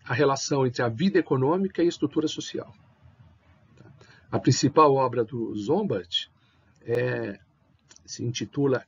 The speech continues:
Capitalismo Moderno e foi publicada em mil novecentos e dois. Sobre o Max Weber,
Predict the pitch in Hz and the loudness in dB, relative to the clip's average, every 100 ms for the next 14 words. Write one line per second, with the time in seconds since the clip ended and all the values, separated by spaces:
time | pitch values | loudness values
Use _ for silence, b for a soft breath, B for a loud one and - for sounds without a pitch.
0 | - - - - 135 143 151 165 156 127 | -6 -4 -4 -4 -2 0 -2 -2 0 0
1 | 156 190 - _ _ _ _ _ - 160 | -2 -6 -10 _ _ _ _ _ -10 -6
2 | 147 143 131 139 139 - 120 - 127 _ | -2 -2 -2 -6 -4 -4 -4 -4 -8 _
3 | - 120 120 123 120 113 - 123 - - | -10 -8 -4 -4 -4 -6 -8 -10 -10 -10
4 | - - _ _ - - _ - _ - | -10 -12 _ _ -20 -20 _ -20 _ -20
5 | - - _ - - - - - _ _ | -20 -20 _ -20 -20 -20 -20 -20 _ _
6 | _ - - - - - - - - - | _ -20 -20 -20 -20 -20 -20 -20 -20 -20
7 | - - - 113 - - - - - - | -20 -20 -16 -16 -16 -20 -20 -20 -20 -16
8 | - - 185 208 156 135 135 139 117 104 | 0 8 10 10 8 6 0 -2 -6 -2
9 | 147 185 117 | 0 2 -2